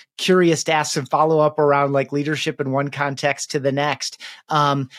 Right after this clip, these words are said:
but, but give us that rundown. So how did you get involved in real estate, um, back in oh four-ish?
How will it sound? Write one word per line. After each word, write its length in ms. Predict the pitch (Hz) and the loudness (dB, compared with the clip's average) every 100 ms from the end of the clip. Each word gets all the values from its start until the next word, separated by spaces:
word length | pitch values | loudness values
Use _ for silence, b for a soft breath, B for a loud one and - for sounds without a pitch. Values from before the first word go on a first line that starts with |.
| B | B
but, 180 | 220 202 | 2 4
but 100 | 214 | 2
give 140 | 285 | 2
us 80 | 254 | 2
that 140 | 247 190 | 2 2
rundown. 260 | 175 143 | 2 2
So 240 | - 185 - | 2 0 0
how 180 | - 262 | -2 0
did 140 | 285 | 0
you 80 | 269 | 0
get 160 | 233 190 | 0 0
involved 320 | 175 175 156 | 2 2 0
in 100 | 156 | -4
real 220 | 147 156 | -2 -2
estate, 420 | 147 - 156 151 - | -2 -4 -4 -4 -6
um, 500 | 151 143 139 135 127 _ _ | -6 -4 -4 -6 -10 _ _
back 280 | 147 139 151 | -4 -4 -4
in 280 | 147 139 - | -4 -4 -4
oh 100 | 139 | -6
four-ish? 560 | 139 139 123 110 - | -2 -2 -2 -4 -12